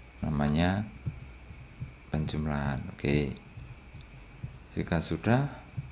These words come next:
saya buka browser karena berbasis web,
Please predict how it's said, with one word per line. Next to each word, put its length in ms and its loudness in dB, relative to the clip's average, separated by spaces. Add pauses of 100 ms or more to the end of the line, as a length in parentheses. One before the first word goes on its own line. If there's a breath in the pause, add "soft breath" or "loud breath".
(100)
saya 240 4
buka 260 6
browser 540 8
karena 400 8 (480 loud breath)
berbasis 480 4
web, 240 6